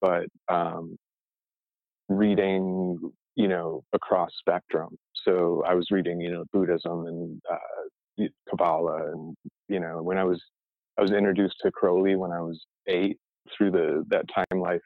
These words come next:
Mysteries of the Unknown series. So, uh,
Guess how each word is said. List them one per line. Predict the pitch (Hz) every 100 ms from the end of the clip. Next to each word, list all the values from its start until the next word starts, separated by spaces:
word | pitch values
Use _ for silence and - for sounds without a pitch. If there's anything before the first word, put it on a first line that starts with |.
| -
Mysteries | 90 - 92
of | 113 95
the | 98
Unknown | 90 85 87 95 -
series. | 113 113 117 120 _ _ _ _ _ _ _ -
So, | 98 90 85 82 -
uh, | 98 90 85